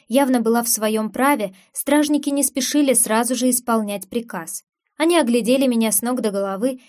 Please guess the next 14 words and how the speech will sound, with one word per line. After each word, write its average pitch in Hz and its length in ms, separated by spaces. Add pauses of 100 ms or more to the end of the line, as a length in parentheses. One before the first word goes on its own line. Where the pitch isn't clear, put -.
(120)
и 240 80
один 240 300
из 220 160
них 247 260
даже 220 260
сумел 226 400
произнести: 233 800 (540)
«Насколько 233 680
я 208 260
вижу, 202 640 (200)
это 220 360
Аара 220 500
Седьмого 233 540
Принца. 254 600